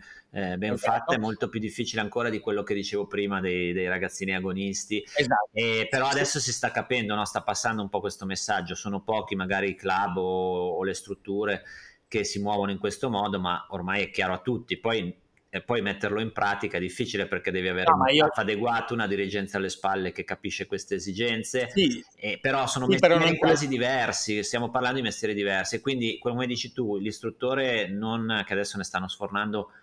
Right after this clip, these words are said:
Speaker 1: a bizzeffe, che non ha un'esperienza, non lo metti col bambino di cinque sei anni,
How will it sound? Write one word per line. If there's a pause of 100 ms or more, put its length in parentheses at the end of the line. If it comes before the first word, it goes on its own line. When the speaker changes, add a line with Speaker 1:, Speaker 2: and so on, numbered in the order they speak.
(200)
Speaker 1:
a
bizzeffe,
che
non
ha
un'esperienza,
non
lo
metti
col
bambino
di
cinque
sei
anni,